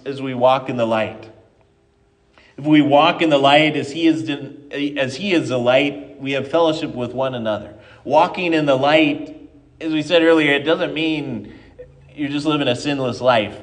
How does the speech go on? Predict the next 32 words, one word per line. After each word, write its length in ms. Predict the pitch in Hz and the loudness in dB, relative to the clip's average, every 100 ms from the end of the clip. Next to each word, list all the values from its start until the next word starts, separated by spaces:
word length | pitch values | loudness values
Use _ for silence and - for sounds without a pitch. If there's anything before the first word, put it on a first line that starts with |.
| - | -14
because 680 | 120 131 131 113 - - - - - 131 | -6 -2 -2 -4 -10 -14 -18 -20 -20 -18
we 200 | 131 131 | -10 -4
don't 280 | 135 143 120 | -2 0 -2
in 140 | 104 | -4
this 200 | 101 98 | -6 -6
life. 340 | 98 80 - - - _ _ _ _ _ _ - | -8 -8 -12 -20 -20 _ _ _ _ _ _ -4
And 80 | 151 | -2
it 100 | 147 | 4
doesn't 380 | 165 175 170 | 4 4 2
mean 720 | 156 165 160 147 135 - - - | 2 4 4 2 0 -8 -12 -2
you 80 | 151 | 2
have 180 | 151 | 2
to 60 | 143 | 2
have 240 | 143 123 | 2 2
perfect 360 | - 165 156 127 | 0 -2 -2 -4
obedience, 580 | 127 123 165 147 131 113 | -4 0 0 0 -4 -6
because 280 | 135 139 139 | -8 -8 -4
nobody 400 | 143 151 139 123 | -4 -4 -4 -6
does 380 | 104 139 147 | -2 -2 0
that. 300 | 120 113 110 | 0 0 0
But 520 | 127 131 - - - - - - _ _ _ _ _ | 0 0 -2 -12 -18 -20 -20 -20 _ _ _ _ _
what 180 | 156 170 | -2 0
it 100 | 156 | 0
means, 400 | 185 208 165 123 | 0 0 0 -2
in 100 | 151 | -2
a 20 | |
way, 280 | 151 151 147 | 0 0 -2
is 360 | 139 120 - - - | -4 -6 -12 -18 -14
that 100 | 147 | -10
you 160 | 147 156 | -6 -2
have 240 | 170 185 | 0 2
a 340 | 143 120 110 | 4 4 0